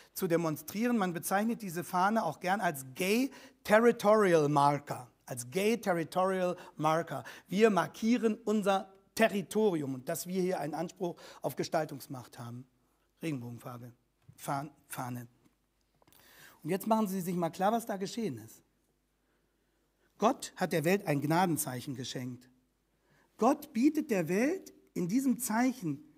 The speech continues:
Frieden an, Vergebung, Geduld, Erbarmen. Und die Menschen haben dieses Gnadenzeichen gewissermaßen vom Himmel gerissen,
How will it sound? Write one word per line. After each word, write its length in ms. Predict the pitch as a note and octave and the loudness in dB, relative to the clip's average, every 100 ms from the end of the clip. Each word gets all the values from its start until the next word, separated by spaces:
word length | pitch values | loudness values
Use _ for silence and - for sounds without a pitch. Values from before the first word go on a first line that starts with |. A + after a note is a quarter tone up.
| _ _ _ _ _ _ _ | _ _ _ _ _ _ _
Frieden 480 | - D4+ F4+ C#4+ | 4 6 8 6
an, 300 | - C#3 B2+ - _ _ _ _ _ _ _ | 2 -6 -8 -16 _ _ _ _ _ _ _
Vergebung, 800 | - A#3+ E4 D#4 D#4+ A3 C3+ D3 _ _ _ _ _ _ _ _ _ | 0 4 6 8 6 2 -6 -14 _ _ _ _ _ _ _ _ _
Geduld, 600 | - C3 G3 E3+ B2+ - _ _ _ _ _ _ _ _ | -8 0 2 2 -2 -10 _ _ _ _ _ _ _ _
Erbarmen. 520 | C#3+ C3 C#3+ D3 B2 | -4 0 0 0 -4
Und 100 | B2+ | -8
die 80 | C#3+ | -4
Menschen 340 | D3 A3 A3 E3 | -2 -2 -4 -4
haben 120 | D#3+ | -4
dieses 260 | D3+ C#3 | -6 -8
Gnadenzeichen 600 | - D3+ F#3+ G3+ F#3+ E3 D#3+ | -4 0 2 0 -4 -6 -6
gewissermaßen 520 | D#3+ D#3+ D#3+ D3+ D#3 | -8 -6 -6 -8 -8
vom 140 | D3 | -4
Himmel 260 | E3 A#3 A#3 | 0 0 0
gerissen, 400 | A#3 B3 D#4 | -4 -6 -6